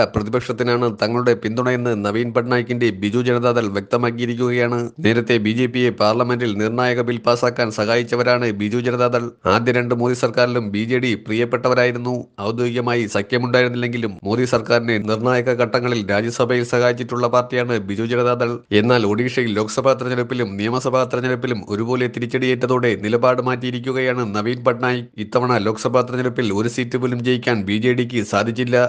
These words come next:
ബി ജെ പിക്ക് ഇനി പിന്തുണയില്ലെന്നും പ്രതിപക്ഷത്തിനൊപ്പം ഉറച്ചു നിൽക്കുമെന്നും പട്നായിക് വ്യക്തമാക്കി. കേന്ദ്രത്തിന് എല്ലാ പ്രശ്നങ്ങളിലും മറുപടി പറയാൻ ബാധ്യസ്ഥരാക്കും.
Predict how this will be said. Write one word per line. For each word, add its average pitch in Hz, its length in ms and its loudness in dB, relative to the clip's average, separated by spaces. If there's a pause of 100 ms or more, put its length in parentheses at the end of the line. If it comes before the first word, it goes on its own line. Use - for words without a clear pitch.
(220)
ബി 104 140 -2
ജെ 123 160 0
പിക്ക് 123 240 -4 (100)
ഇനി 113 220 -4
പിന്തുണയില്ലെന്നും 120 640 0 (180)
പ്രതിപക്ഷത്തിനൊപ്പം 120 800 0
ഉറച്ചു 117 280 -2
നിൽക്കുമെന്നും 123 460 -2 (100)
പട്നായിക് 123 500 0
വ്യക്തമാക്കി. 120 580 -2 (160)
കേന്ദ്രത്തിന് 120 500 -2 (120)
എല്ലാ 117 260 0
പ്രശ്നങ്ങളിലും 123 540 0
മറുപടി 117 300 -2
പറയാൻ 123 220 2 (120)
ബാധ്യസ്ഥരാക്കും. 120 640 -2